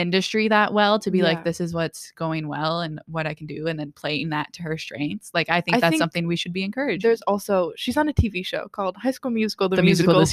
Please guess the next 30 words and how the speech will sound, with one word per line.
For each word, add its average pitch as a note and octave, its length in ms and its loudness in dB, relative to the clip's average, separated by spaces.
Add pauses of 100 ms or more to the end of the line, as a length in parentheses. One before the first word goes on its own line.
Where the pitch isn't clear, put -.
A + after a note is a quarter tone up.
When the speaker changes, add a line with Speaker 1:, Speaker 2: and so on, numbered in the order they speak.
Speaker 1:
series. D#3 320 6 (100)
Speaker 2:
streaming D4 380 2
on B3 100 4
Disney G#3+ 240 0
Plus G3 240 -6
now, E3 200 -4
season G#3 220 0
Speaker 1:
Oh - 40 2
my G3+ 60 2
God. E3+ 60 4
Speaker 2:
one. B2+ 140 -4
Speaker 1:
Disney F#3+ 260 2
Plus, F3 200 2
if E3 60 0
you E3+ 80 6
wanna E3+ 100 6
sponsor. E3 440 0 (200)
<laughs> - 100 8 (760)
Speaker 2:
We A#3+ 140 2
know G#3+ 100 4
you G3 200 4
have F#3+ 160 2
the G3+ 100 0
money. F#3 380 0
Speaker 1:
Yes. D4 200 2 (680)
Um, G3+ 120 4
Speaker 2:
Um, F#3 300 -4 (160)
Speaker 1:
highly F#3+ 260 4
recommend D#3+ 380 4
it. - 200 -2